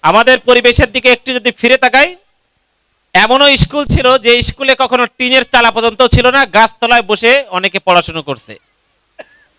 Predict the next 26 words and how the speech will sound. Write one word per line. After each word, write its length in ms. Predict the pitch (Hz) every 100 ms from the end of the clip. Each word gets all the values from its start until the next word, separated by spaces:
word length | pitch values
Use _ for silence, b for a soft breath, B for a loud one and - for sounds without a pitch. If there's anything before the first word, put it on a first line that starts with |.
| _ _ _
এমন 380 | 170 202 247 285
অনেক 300 | 285 277 262
কিছু 220 | 285 285 277
ছিল, 220 | - 254 285 359 _ _ _ _ _ _
রাস্তাঘাট 720 | 175 214 - 285 262 285 -
ছিল 180 | - 277
না, 320 | 285 339 359 _ _ _ _ _ -
কাদা 300 | 233 262 262
মাড়িয়ে, 520 | 269 262 262 285 370 _ _ _ _ _ _
বৃষ্টিতে 500 | 135 226 - 254 269
ভেজে, 240 | 247 254 254
রোদে 300 | 254 247 254
পুড়ে 400 | 247 269 311 339 _ _ _ _ _ _ _
চার 200 | 247 254
পাঁচ 260 | - 262 -
কিলোমিটার 480 | 247 254 247 262 180
দূরে 220 | 233 262
একটা 340 | 247 - 240
স্কুলকে, 500 | 220 - 233 262 320 403 _ _ _ -
একটা 300 | 202 226 220
স্কুলে 280 | - 247
যেতে 220 | 226 233 233
হতো 120 | 226
আমাদের 260 | 214 220
প্রিয় 200 | 208 202
শিক্ষার্থীদেরকে। 800 | 190 180 - 185 151 143 117 -